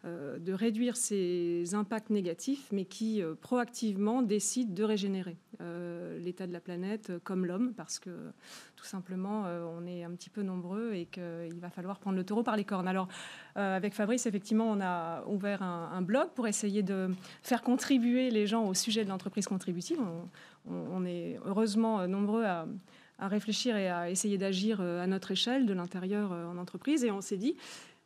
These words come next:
euh, « Tiens, si l'entreprise contributive avait un blason, un logo, une image, euh, forte, ce serait quoi ? » Ben, il y a quatre oiseaux dans le blason de l'entreprise contributive.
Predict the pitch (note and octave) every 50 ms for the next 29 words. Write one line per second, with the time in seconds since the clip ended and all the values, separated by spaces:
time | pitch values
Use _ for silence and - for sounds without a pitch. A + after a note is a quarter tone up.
0 | _ - - F#3+ F#3 F3+ F3+ - - D4 D4 - - A#3 A#3+ B3 A#3+ - B3 -
1 | - C4 B3+ - - A#3+ A3 G#3+ - A#3+ G3+ A3 G3+ - - B3 A3 G#3 G3 F#3+
2 | F3+ G3 G3 F#3+ F#3 F#3 F3+ F3 F3 F3 G3+ G#3+ A3 G#3+ A#3+ D#4 A#4 - - -
3 | _ - F#3+ F#3 F#3 F3+ F3+ F#3+ F3 F3+ G#3+ A#3 B3+ C4+ C4+ B3+ A3+ G3 F#3+ F#3+
4 | G3 G#3 G#3+ G#3+ A#3 B3+ C#4 C#4+ C4+ G#3+ G#3+ G3+ F#3+ G3 F#3 - C#4 D#4+ - -
5 | - A3+ G3+ F#3+ F#3 - G#3 - - G3+ F#3 - A3 A#3+ D4+ D#4 G3+ F#3 F3 E3+
6 | F3 - - - - D#4+ D#4+ - - - A#3 A#3 G#3 G#3+ A3+ A3 - - - -
7 | - F#3 G3 F#3+ G3 F#3+ F#3 G3 G#3+ G#3+ G3 A3+ A#3 G#3+ G3 G3+ G3 - G#3 -
8 | - G#3+ - - G3 F#3 - G#3 F#3+ F#3 F#3 - F3+ F3+